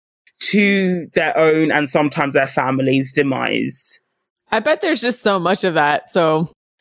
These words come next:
Speaker 1: There is, actually. There is. There is. So the first, I guess,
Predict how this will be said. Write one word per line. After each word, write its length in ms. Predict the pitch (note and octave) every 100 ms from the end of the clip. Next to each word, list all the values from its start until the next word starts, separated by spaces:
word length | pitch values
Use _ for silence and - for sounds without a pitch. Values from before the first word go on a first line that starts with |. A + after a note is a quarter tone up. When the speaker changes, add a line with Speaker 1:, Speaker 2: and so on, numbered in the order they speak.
| -
Speaker 1:
There 180 | G3+ C4+
is, 160 | G#3
actually. 560 | D3+ - - D3 C3 C#3+
There 260 | F3 F#3
is. 380 | F3+ C3 B2 -
There 220 | - D#3 C3
is. 320 | G#2+ - - _ _ _ _
So 260 | - G#3+
the 120 | F#3+ G#3+
first, 720 | - A#3 B3+ C4+ - - - -
I 120 | D#3
guess, 480 | C#3+ C3+ - -